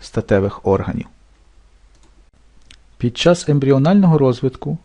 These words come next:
коли організм дитини поєднаний з материнським, дія шкідливих речовин становить особливу небезпеку, так як в цей час формуються органи та системи органів майбутнього організму. Постійне надходження нікотину, алкоголю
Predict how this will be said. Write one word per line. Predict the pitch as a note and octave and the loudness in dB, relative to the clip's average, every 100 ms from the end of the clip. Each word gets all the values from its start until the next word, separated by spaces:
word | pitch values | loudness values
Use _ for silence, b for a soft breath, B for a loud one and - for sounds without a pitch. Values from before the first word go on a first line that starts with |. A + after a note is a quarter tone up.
| - | -18
коли | - B2 | -4 2
організм | C#3 C3+ D#3 F#3 C#3+ | 2 2 2 0 0
дитини | D3 E3 E3+ | -2 0 0
поєднаний | D3+ C3 D#3 D#3 D3+ C#3 | 0 0 0 0 -2 -2
з | |
материнським, | C3+ B2+ B2+ D#3 E3+ - - - _ | -4 -2 0 0 -4 -8 -10 -14 _
дія | A#2 A#2+ D#3 | -4 0 2
шкідливих | D#3 - C#3 D3+ D3+ - | 2 -2 4 4 4 -2
речовин | C3+ - C3+ E3+ F3 | -2 2 2 2 -2
становить | - - C#3 D3 - | -10 -4 0 0 -2
особливу | - - A#2 D3 E3 | -6 -6 -2 0 2
небезпеку, | D#3+ D3+ - B2 G#2 - - b b b b | 0 -2 -2 -4 -4 -8 -20 b b b b
так | - - | -8 -4
як | C3 | -6
в | |
цей | - C3+ | -2 -2
час | - D#3+ | 0 0
формуються | - B2 C3+ C#3+ - - | -2 -4 -2 -2 -2 -2
органи | C3 D3 C3 A2+ - - | 2 2 2 -2 -8 -8
та | A#2+ | -8
системи | B2+ - D3 D#3+ D#3+ | -6 -2 0 0 0
органів | C#3+ D3 C#3 C#3 D3+ - | 0 0 0 -4 -6 -2
майбутнього | G#2+ G#2 B2 - A#2+ A2 | -2 -2 -4 -2 -2 -2
організму. | - A2+ G#2 G#2 - - _ b b b b - | -6 -4 -4 -4 -6 -18 _ b b b b -8
Постійне | A#2 - C#3+ C#3+ | -8 -2 0 0
надходження | C#3+ B2+ - C#3+ C3+ C#3 C3 | 0 -2 2 2 4 2 0
нікотину, | A#2+ B2+ B2 A#2 C#3 C#3 - | 0 -2 -2 -2 0 0 -2
алкоголю | A#2+ A#2 B2 A#2 C3+ | -6 -4 -2 2 2